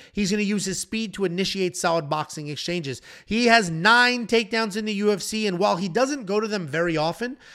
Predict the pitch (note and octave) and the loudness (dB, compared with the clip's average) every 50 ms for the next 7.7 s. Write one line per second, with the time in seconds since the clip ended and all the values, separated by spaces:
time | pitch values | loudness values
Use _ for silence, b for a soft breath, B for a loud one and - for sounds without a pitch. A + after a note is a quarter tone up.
0 | B B - F3 D3 E3 C#3+ G#2+ A2 A#2 D3 G3 G3 - - - G3 F#3+ F#3+ - | B B -6 -2 -2 -2 -2 -2 -2 -2 -2 -2 -2 -2 -4 -2 -4 -4 -4 -8
1 | - b b b b - - - - - E3 D#3+ D#3+ D#3+ C#3 C3 D3 C3 C3+ D3+ | -14 b b b b -14 -12 -4 -2 0 2 2 2 0 -2 -4 -6 -6 -6 -6
2 | C3 - - C#3+ B2+ B2+ B2 A#2+ A#2 A#2+ A#2 A#2+ A#2 - b b b b b b | -6 -6 -8 -8 -8 -8 -10 -10 -8 -8 -8 -8 -10 -14 b b b b b b
3 | - F#3 F3 C#3+ B2 B2 C3+ G#3+ B3+ C#4+ D#4 D#4 D4 G#3+ F3+ C4 C4+ C#4 C#4 - | -2 -2 -2 -2 -2 2 6 8 8 8 8 6 2 2 2 4 4 4 4 2
4 | - G#3+ G3 F#3+ E3 D3 C#3 C#3+ G3+ A3+ A#3+ A3 - F#3+ G3 - - - G#3 G#3 | 0 2 2 2 0 0 0 2 4 4 4 4 2 -2 -4 -4 0 0 0 0
5 | G3 F3+ F3+ D#3 E3+ F#3 F#3 F3+ F#3 - F3 - - G#3 G#3 A3 A3 G3 G3 F3+ | 2 0 0 2 4 4 4 4 2 -2 -8 -8 -6 -4 -4 -2 -2 -2 -2 -4
6 | D3+ C3+ C#3 E3 F#3 G3 - - F#3+ F3+ E3 - E3+ F3 E3+ F3 D#3+ D#3 D3 D3+ | -2 -2 -2 -2 -2 -2 -2 -2 -2 -2 -2 -2 -2 -2 -2 -2 -2 -2 -2 -2
7 | F#3 G#3+ A#3 G3+ G#3 G3+ F3+ - G#3 A3 A3 G3+ F#3 D#3 | -2 -2 -4 -6 -6 -8 -6 -4 -4 -2 -2 -2 -2 -4